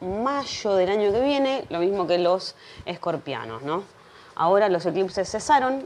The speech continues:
los últimos fueron en noviembre. Estamos en época de fin de año, cerrando etapas. Así que bueno,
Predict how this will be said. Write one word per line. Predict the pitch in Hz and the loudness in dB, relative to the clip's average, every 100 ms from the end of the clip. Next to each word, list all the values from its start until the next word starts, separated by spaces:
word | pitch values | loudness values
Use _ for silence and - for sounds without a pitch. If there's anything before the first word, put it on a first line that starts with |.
| - | -8
los | 175 - | -8 -4
últimos | 202 214 180 | -2 -2 -2
fueron | 208 196 190 | 0 2 2
en | 165 160 | 0 0
noviembre. | 160 175 165 127 123 127 - _ _ _ - - - - | 2 4 2 -2 -6 -10 -14 _ _ _ -20 -20 -20 -12
Estamos | 160 160 160 | -4 -4 -4
en | 160 156 | -2 0
época | 160 156 143 | 0 2 2
de | 143 | 0
fin | 143 180 165 156 | -2 0 2 2
de | 151 | 2
año, | 190 214 208 202 180 170 170 175 | 4 4 4 4 2 2 0 -2
cerrando | 156 151 151 | -6 -4 -2
etapas. | 151 208 202 180 175 180 185 - - - - - - - | 0 0 0 0 0 0 -4 -12 -20 -20 -20 -20 -18 -16
Así | 147 - | -14 -14
que | 131 135 | -8 -4
bueno, | 139 131 | -2 -4